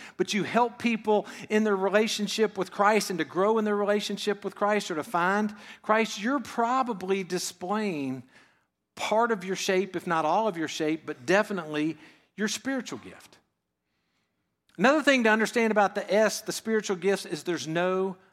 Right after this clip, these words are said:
unimportant gifts. Some people may say, "Well, I don't want the spiritual gift of servanthood. I want the spiritual gift of leadership, or I want the spiritual gift of mercy." There's no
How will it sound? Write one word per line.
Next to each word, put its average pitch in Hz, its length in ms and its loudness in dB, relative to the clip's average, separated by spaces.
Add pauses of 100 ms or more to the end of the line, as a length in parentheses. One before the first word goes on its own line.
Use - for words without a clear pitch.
(160)
unimportant 165 760 -2
gifts. 131 520 -6 (580)
Some 226 160 -2
people 214 220 2
may 185 220 2
say, 185 220 0
"Well, 156 80 0
I 170 80 2
don't 202 180 2
want 214 200 0
the 147 260 -2 (200)
spiritual 175 480 0
gift 156 300 -2
of 135 260 -4 (320)
servanthood. 151 640 0
I 147 120 6
want 214 220 2
the 160 120 -2
spiritual 170 420 -4
gift 170 240 -4
of 131 140 -6
leadership, 147 640 -4
or 127 80 0
I 156 80 6
want 208 220 2
the 156 80 -8
spiritual 175 480 -2
gift 156 400 0 (340)
of 151 140 2
mercy." 190 320 2
There's 156 260 -2
no 208 500 2